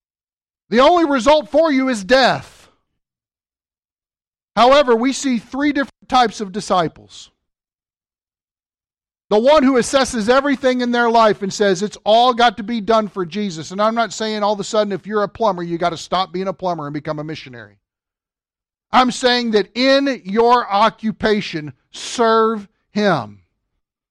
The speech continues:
If you wanna go write Joe the Christian plumber on the side of your car, cool. But you don't have to. That's not gonna earn you anything.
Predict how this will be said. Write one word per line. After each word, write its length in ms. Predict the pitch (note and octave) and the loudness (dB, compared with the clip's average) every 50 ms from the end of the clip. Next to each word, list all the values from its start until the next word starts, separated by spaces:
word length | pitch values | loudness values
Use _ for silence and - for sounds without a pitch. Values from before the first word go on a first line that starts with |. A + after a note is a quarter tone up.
| _ _ | _ _
If 80 | - B2 | -16 -14
you 80 | B2 | -10
wanna 200 | C3 F3 F#3+ G3+ | -6 -4 -4 -2
go 240 | F#3+ G#3 G#3+ G#3 G3 | 0 0 0 0 0
write 320 | F#3+ G3 G3+ G#3+ G#3 F#3 _ _ _ _ _ _ _ _ _ | 0 2 2 2 0 -2 _ _ _ _ _ _ _ _ _
Joe 320 | B2+ A#2+ E3 F#3 G3+ G#3 G3+ | -10 -4 0 0 2 2 0
the 100 | F#3+ F3 | 0 -4
Christian 460 | - G#3 G3+ F#3+ - - G3+ G3 F3+ | -4 -6 -6 -6 -8 -10 -10 -10 -10
plumber 380 | - F#3+ G3 G3 G3+ G3+ G3 G3 | -8 -4 -4 -4 -4 -4 -6 -6
on 80 | F#3+ | -8
the 80 | F3 D#3 | -8 -10
side 240 | - G#3 G3+ G3+ F#3+ | -6 -2 -2 -2 -2
of 60 | F#3+ | -4
your 120 | F#3 F#3 | -8 -8
car, 340 | - - A3 G#3+ G#3+ G#3 G3 | -6 -2 0 0 0 0 -2
cool. 500 | - - A3 G#3 F3 D3 A#2+ - - _ _ _ _ _ _ _ _ _ _ _ _ _ _ _ _ _ _ _ - | -2 0 0 0 0 0 -4 -8 -14 _ _ _ _ _ _ _ _ _ _ _ _ _ _ _ _ _ _ _ -14
But 100 | B2 C3+ C#3+ | -14 -10 -4
you 120 | F3+ A#3+ | -2 0
don't 200 | B3 A#3+ G#3 F3 | 0 0 -2 -2
have 380 | B2+ G#3 A3 G3+ F#3 - - _ | -4 -2 -2 -2 -2 -4 -8 _
to. 260 | - C3+ A2 G#2 F#2+ _ _ _ _ _ _ _ _ _ _ _ _ _ _ _ _ _ _ _ _ _ _ _ _ _ _ _ _ _ _ _ _ - | -16 -16 -16 -18 _ _ _ _ _ _ _ _ _ _ _ _ _ _ _ _ _ _ _ _ _ _ _ _ _ _ _ _ _ _ _ _ _ -4
That's 180 | F3+ G#3 - C4 | -4 -4 -2 -2
not 140 | A#3+ G#3 | -2 -2
gonna 160 | G3 G#3 G3 F3+ | -2 -6 -6 -4
earn 200 | G3 G3+ G3 F#3+ | -4 -4 -4 -6
you 100 | G3 F3+ | -6 -6
anything. 580 | F3+ F3+ E3+ D3 - - B2+ A2+ A2+ G#2+ G2 | -6 -6 -8 -8 -10 -14 -18 -20 -20 -20 _